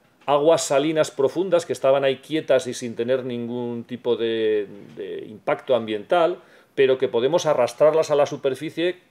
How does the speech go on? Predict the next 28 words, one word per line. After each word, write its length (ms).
con 220
la 80
movilización 680
que 100
hacemos. 500
Si 240
contaminamos 680
los 140
acuíferos, 520
estamos 360
añadiendo 480
agua 200
salina 420
a 20
acuíferos 460
que 100
podían 380
ser 200
de 120
agua 200
dulce 320
de 60
buena 260
calidad 400
y 60
los 140
estamos 320
estropeando. 600